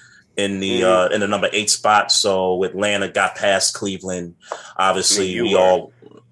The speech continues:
Speaker 1: what's that?
Speaker 2: I said you were. I told, I said it from the, from the rip, the Hawks was going.
Speaker 1: Oh, okay.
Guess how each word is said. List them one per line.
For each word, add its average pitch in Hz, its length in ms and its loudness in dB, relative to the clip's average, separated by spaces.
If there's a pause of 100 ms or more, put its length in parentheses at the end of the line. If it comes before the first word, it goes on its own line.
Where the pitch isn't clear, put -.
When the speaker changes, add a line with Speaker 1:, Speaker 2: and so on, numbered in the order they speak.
(220)
Speaker 1:
what's 120 180 0
that? 139 320 4 (640)
Speaker 2:
I 110 80 2
said 104 220 -2
you 127 140 -2
were. 95 180 2
I 113 220 2
told, 110 220 0
I 117 180 2
said 107 260 -4
it 101 100 -8
from 101 160 -8
the, 95 120 -6 (160)
from 110 160 -6
the 101 80 -4
rip, 110 220 0
the 92 80 -4
Hawks 95 260 -2
was 90 120 -14
going. 87 320 -8 (680)
Speaker 1:
Oh, 107 340 6
okay. 85 260 0